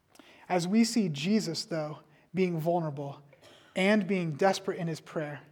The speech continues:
we also see Jesus being relentless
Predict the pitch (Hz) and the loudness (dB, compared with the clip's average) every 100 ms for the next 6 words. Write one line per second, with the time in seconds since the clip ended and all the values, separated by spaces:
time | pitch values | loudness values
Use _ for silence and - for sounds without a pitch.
0 | _ _ _ _ _ _ 185 196 202 202 | _ _ _ _ _ _ -2 4 4 4
1 | 196 - 175 151 180 160 151 139 - - | 0 0 -2 -2 -2 -2 -4 -8 -12 -16
2 | _ _ 175 165 156 147 151 156 170 151 | _ _ -4 -2 -2 -2 2 4 4 2
3 | - 123 - - | -10 -12 -12 -14